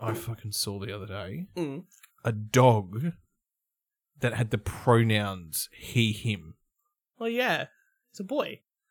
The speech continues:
Speaker 1: No, but, like, they, it was a coat. You know, like, the, the
Speaker 2: Oh.
Speaker 1: you know, the collar thing and
Speaker 2: Oh.
Speaker 1: then the coat, so it was labeled
Speaker 2: Don't get your dog involved into this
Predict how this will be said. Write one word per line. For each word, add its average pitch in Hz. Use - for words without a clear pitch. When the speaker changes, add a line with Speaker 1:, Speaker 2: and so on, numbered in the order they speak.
Speaker 1:
No, 143
but, 120
like, 117
they, 123
it 131
was 117
a 117
coat. -
You 120
know, 135
like, 123
the, 120
the 110
Speaker 2:
Oh. 170
Speaker 1:
you 135
know, 139
the 127
collar 156
thing 160
and 139
Speaker 2:
Oh. 120
Speaker 1:
then 117
the 113
coat, 139
so 123
it 113
was 113
labeled 127
Speaker 2:
Don't 440
get 294
your 208
dog 147
involved 139
into 135
this 135